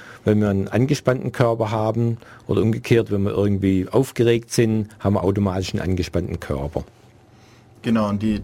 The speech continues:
Speaker 2: das weiß man ja auch schon von Emotionen und ähnli-, Ähnlichem, dass sich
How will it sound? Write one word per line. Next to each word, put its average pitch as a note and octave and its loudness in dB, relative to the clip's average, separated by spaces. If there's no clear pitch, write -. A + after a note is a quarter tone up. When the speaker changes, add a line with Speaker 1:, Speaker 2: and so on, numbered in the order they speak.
Speaker 2:
das A2 -8
weiß A#2+ 2
man A#2 2
ja G#2+ 0
auch G#2+ 0
schon A2 0
von G#2 -4
Emotionen A2 -2
und G2 -6
ähnli-, A2+ -2
Ähnlichem, A2 -2
dass G#2 -4
sich G#2+ -8